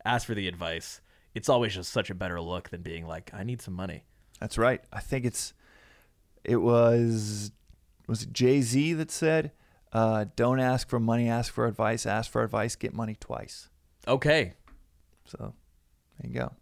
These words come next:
Speaker 1: Have not heard that Jay-Z song. You might have made that up.
Speaker 2: Jake, will you, uh,
Speaker 1: <laughs>
Speaker 2: look that up to see? I might, it might be wrong on Jay-Z saying that. Just look up "Get Money Twice" lyric. All right.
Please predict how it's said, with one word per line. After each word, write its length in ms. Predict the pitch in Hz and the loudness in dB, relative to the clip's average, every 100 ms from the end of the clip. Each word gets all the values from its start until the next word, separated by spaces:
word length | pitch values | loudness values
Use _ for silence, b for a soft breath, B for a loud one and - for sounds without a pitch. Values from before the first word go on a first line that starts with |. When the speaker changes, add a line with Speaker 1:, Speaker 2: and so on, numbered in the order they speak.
| _ _ _ - _ - | _ _ _ -20 _ -10
Speaker 1:
Have 160 | 113 110 | -6 -2
not 200 | 107 95 | -2 -2
heard 200 | 98 90 | -4 -4
that 140 | 87 | -8
Jay-Z 360 | - 87 90 90 | -8 -10 -10 -12
song. 340 | - 85 87 - - | -12 -12 -12 -16 -16
You 100 | 156 | -8
might 140 | 185 92 | -4 -4
have 60 | |
made 140 | 90 85 | -6 -10
that 140 | 78 | -12
up. 100 | - _ _ _ _ _ _ _ _ _ _ _ _ _ _ _ _ - | -14 _ _ _ _ _ _ _ _ _ _ _ _ _ _ _ _ -2
Speaker 2:
Jake, 320 | 117 135 147 | 4 4 4
will 140 | 131 143 | 4 6
you, 320 | 156 180 165 - 247 - | 6 6 6 4 4 6
uh, 340 | 120 117 117 | 6 8 6
Speaker 1:
<laughs> 20 | |
Speaker 2:
look 220 | 107 123 - | 6 4 4
that 180 | 123 | 4
up 160 | 117 120 | 4 2
to 80 | 117 | 0
see? 140 | - | 0
I 120 | - 139 | 2 4
might, 140 | 135 | 4
it 180 | 117 139 | 4 4
might 240 | 131 127 | 4 4
be 80 | 120 | 4
wrong 260 | 113 117 107 | 2 2 0
on 140 | 107 | -2
Jay-Z 380 | 107 107 113 107 | -4 -4 -4 -6
saying 260 | 107 117 117 | -6 -6 -4
that. 200 | 110 107 _ b b - - | -6 -8 _ b b -20 -10
Just 160 | 120 120 | -2 2
look 180 | 139 147 | 4 4
up 180 | 117 | 4
"Get 200 | 113 135 131 | 4 6 8
Money 180 | 120 | 6
Twice" 480 | 117 127 117 117 - _ _ _ - | 4 2 2 2 -6 _ _ _ -8
lyric. 380 | - 107 104 - - B B B B B B | 0 2 0 -4 -20 B B B B B B
All 120 | 104 | 4
right. 340 | 107 113 - | 8 8 4